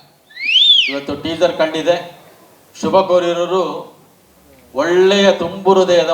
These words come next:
ಮನಸ್ಸಿರ್ತಕ್ಕಂಥ ನಮ್ಮ ಧ್ರುವ ಸರ್ಜಾ ಅವರು, ಪ್ರೇಮ್ ಅವರು. ಅದಕ್ಕೆ ಯಶಸ್ವಿ ಆಗ್ತದೆ ಅಂತ ನಾನಂತೂ ಭಾವಿಸಿದ್ದೀನಿ. ಯಶಸ್ವಿ ಆಗಲಿ. ನಾನು ಮುನೇಗೌಡರಿಗೆ ವಿನಂತಿ ಮಾಡೋದಿಷ್ಟೇ,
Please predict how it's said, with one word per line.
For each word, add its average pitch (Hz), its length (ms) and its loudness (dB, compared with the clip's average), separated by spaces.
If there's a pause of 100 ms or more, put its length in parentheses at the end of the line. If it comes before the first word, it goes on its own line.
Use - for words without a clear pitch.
ಮನಸ್ಸಿರ್ತಕ್ಕಂಥ 147 720 -6 (640)
ನಮ್ಮ 123 180 -12
ಧ್ರುವ 143 140 -2 (140)
ಸರ್ಜಾ 135 320 -6
ಅವರು, 127 240 -8
ಪ್ರೇಮ್ 113 240 -12
ಅವರು. - 180 -20 (920)
ಅದಕ್ಕೆ 143 300 -10
ಯಶಸ್ವಿ 175 460 -2
ಆಗ್ತದೆ - 420 0
ಅಂತ - 100 2 (120)
ನಾನಂತೂ - 420 4
ಭಾವಿಸಿದ್ದೀನಿ. - 560 -2 (640)
ಯಶಸ್ವಿ 180 420 2 (120)
ಆಗಲಿ. 175 260 -2 (1300)
ನಾನು 165 240 0
ಮುನೇಗೌಡರಿಗೆ 180 580 0
ವಿನಂತಿ 202 320 0
ಮಾಡೋದಿಷ್ಟೇ, 156 560 -4